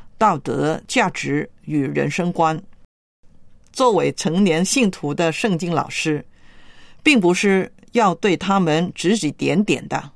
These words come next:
更无法以家长式的关系来教导成年人。要成为他们的朋友，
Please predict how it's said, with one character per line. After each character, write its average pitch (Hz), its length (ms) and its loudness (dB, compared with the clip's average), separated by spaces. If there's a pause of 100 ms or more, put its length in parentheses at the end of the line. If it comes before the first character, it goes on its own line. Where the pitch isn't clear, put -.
(580)
更 254 200 2
无 170 200 2
法 - 300 -4 (400)
以 151 180 -4
家 226 320 2
长 - 240 -4
式 196 240 0
的 151 280 0 (100)
关 208 200 2
系 202 220 2
来 143 240 2
教 196 260 2
导 135 280 -4
成 - 240 -4
年 160 180 0
人。 135 260 -4 (640)
要 247 200 4
成 170 240 0
为 190 100 4
他 202 220 0
们 175 160 0
的 175 120 -2
朋 160 320 -2
友， 185 180 0